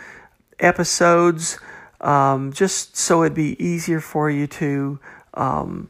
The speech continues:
go back and forth. In the first episode, we took a look at grace, and we're,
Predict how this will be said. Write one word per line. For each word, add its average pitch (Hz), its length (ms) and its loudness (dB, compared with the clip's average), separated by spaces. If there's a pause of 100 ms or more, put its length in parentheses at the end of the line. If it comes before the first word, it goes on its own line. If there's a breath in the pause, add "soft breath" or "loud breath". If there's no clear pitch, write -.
(140)
go 180 140 4
back 156 240 2
and 139 140 -6
forth. 143 480 -4 (960 soft breath)
In 156 320 0 (220)
the 180 80 2
first 269 280 4
episode, 185 540 4
we 185 80 0
took 269 240 -2
a 285 40 -2
look 208 260 -2
at 160 120 -8
grace, 156 540 2 (240 loud breath)
and 165 140 0
we're, 165 200 0